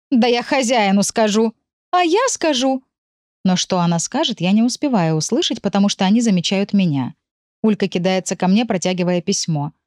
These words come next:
Клотильда пытается её удержать, но я всё же добираюсь до цели раньше.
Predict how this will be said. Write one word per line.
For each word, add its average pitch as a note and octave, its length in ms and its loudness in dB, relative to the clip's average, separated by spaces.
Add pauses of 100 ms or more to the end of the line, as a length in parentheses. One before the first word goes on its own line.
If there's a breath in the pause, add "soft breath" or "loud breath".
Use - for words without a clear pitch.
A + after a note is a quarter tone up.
(260)
Клотильда F#3+ 540 -2
пытается G3+ 480 -2
её F3+ 200 2
удержать, F3+ 520 -2
но A#3 120 2
я A#3+ 140 0
всё C4+ 220 -2
же A#3+ 100 0
добираюсь A3 460 0
до F#3+ 140 0
цели G#3 280 -2
раньше. C#3 540 -4